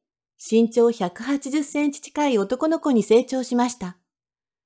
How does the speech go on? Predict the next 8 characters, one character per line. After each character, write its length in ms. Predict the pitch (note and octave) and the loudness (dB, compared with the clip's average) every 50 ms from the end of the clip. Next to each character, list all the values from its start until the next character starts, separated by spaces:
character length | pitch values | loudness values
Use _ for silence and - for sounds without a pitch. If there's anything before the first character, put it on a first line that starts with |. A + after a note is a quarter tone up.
| _ _ _ _ _ _ _ _ | _ _ _ _ _ _ _ _
彼 260 | _ - A#3 A#3+ B3+ A#3+ | _ 0 0 0 0 0
は 160 | G#3 F3 E3 | -2 -4 -6
健 300 | - - G3 A3 A#3 A#3 | -8 -4 -2 -2 -2 -2
康 240 | - A#3+ A#3+ A#3+ A3+ | -2 -4 -4 0 0
で、 260 | A#3+ A#3 - _ _ _ | -2 -2 -2 _ _ _
聡 260 | - - G#3 G#3 A#3 | -4 0 2 2 4
明 240 | A#3 A#3+ A#3+ A#3+ A#3 | 4 2 0 0 -2
で、 220 | A3+ A#3 A#3 - | -2 -4 -6 -8